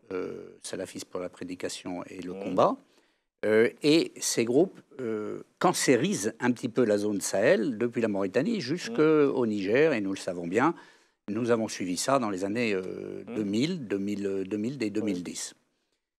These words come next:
Speaker 1: Alors, euh, ces groupes, euh, qui se sont, euh, développés, multipliés, ont atteint la Mauritanie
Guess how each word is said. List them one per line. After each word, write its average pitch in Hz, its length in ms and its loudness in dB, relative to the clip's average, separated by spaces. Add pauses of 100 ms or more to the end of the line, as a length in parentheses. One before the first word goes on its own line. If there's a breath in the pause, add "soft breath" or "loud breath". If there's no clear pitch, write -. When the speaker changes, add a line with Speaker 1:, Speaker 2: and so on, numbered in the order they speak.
(100)
Speaker 1:
Alors, 110 400 6 (800)
euh, 104 220 -4
ces - 260 4
groupes, 151 440 4 (120)
euh, 107 240 -4
qui - 160 -6
se 117 240 -2
sont, 110 460 -2
euh, 92 420 -6
développés, 143 500 2
multipliés, 131 920 -2 (420 soft breath)
ont 175 160 2
atteint - 260 2
la 143 100 4
Mauritanie 110 760 -2